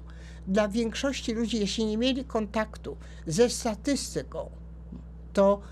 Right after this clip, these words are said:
dla nich to jest duże wyzwanie, żeby dokładnie zapoznać się,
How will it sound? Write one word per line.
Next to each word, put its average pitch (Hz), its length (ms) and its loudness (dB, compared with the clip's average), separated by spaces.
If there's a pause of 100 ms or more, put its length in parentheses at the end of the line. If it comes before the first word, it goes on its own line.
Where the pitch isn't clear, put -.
(220)
dla 233 280 6
nich 269 220 2
to 233 140 4
jest 226 360 0
duże 233 360 2
wyzwanie, 202 640 2
żeby 220 240 2
dokładnie 233 600 4
zapoznać 233 640 0
się, 240 200 4